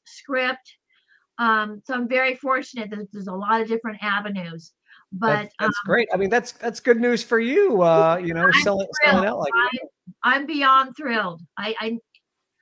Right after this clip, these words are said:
Speaker 1: my wildest dreams, I never, never knew. In fact, my daughter had a book signing for me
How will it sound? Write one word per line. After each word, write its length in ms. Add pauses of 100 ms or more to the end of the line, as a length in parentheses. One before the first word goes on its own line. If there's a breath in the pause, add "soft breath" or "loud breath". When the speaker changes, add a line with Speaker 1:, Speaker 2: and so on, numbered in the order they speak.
(140)
Speaker 1:
my 180
wildest 540
dreams, 480
I 140
never, 600 (320)
never 400
knew. 200
In 60
fact, 220
my 140
daughter 340
had 260 (280)
a 80
book 260
signing 480
for 120
me 360